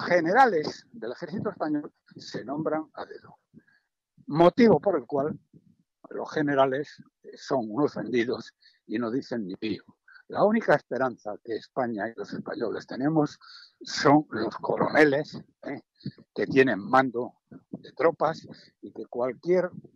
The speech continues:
grupo de coroneles, aunque fuera pequeño, se podía hacer con el control del país facilísimamente. Y esto es lo que le digo, esto es lo que ha ocurrido esta semana en cuanto a mentiras, diciendo que crecemos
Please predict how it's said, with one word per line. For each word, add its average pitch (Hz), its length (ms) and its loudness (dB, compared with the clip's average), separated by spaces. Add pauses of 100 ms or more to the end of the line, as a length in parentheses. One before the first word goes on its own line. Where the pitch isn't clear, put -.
grupo 143 560 0
de 131 80 -2
coroneles, 127 640 -2
aunque - 220 -14
fuera 139 260 -2
pequeño, 147 440 -8 (300)
se - 160 -14
podía 131 340 -8
hacer 113 200 -14
con 113 160 -14
el 113 80 -14
control 120 340 -10
del 117 140 -6
país 110 360 -8 (560)
facilísimamente. - 1000 -12 (800)
Y 175 180 8
esto 214 360 2
es 196 160 -8
lo 165 140 -4
que - 100 -12
le 151 120 -6
digo, 156 260 -4
esto 175 180 -6
es - 100 -6
lo 160 200 -8
que 156 80 -12
ha 165 60 -2
ocurrido 139 480 -6
esta 120 220 -12
semana 170 480 -8 (300)
en 131 220 -4
cuanto 131 500 0
a 123 60 2
mentiras, 220 880 0 (560)
diciendo 139 680 0 (400)
que 123 160 2
crecemos 135 640 -2